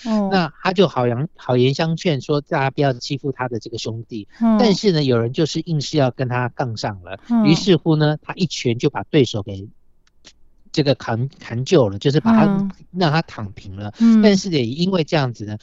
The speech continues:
Speaker 2: 他们兄弟俩也就丢了饭碗。
Speaker 1: 嗯哼、嗯哼。
Speaker 2: 因为他弟弟其实是蛮厉害的，就是他，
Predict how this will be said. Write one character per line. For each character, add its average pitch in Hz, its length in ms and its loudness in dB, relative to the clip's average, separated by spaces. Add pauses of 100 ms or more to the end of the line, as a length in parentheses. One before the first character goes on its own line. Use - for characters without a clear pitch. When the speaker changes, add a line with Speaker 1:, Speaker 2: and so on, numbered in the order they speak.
(180)
Speaker 2:
他 156 100 -2
们 165 100 2
兄 170 240 0
弟 165 140 0
俩 107 200 -2
也 92 160 -12 (520)
就 135 180 2
丢 127 300 0
了 120 140 -4
饭 110 200 -4
碗。 85 120 -16 (260)
Speaker 1:
嗯 220 180 6
哼、 233 240 4
嗯 214 180 2
哼。 208 260 0
Speaker 2:
因 202 40 2
为 214 80 8
他 202 140 4
弟 220 160 2
弟 147 100 -2
其 135 220 -4
实 139 160 -4
是 127 360 0 (200)
蛮 117 240 -2
厉 151 180 2
害 123 200 -4
的， 107 100 -4
就 123 120 -2
是 117 200 -4
他， 127 440 -4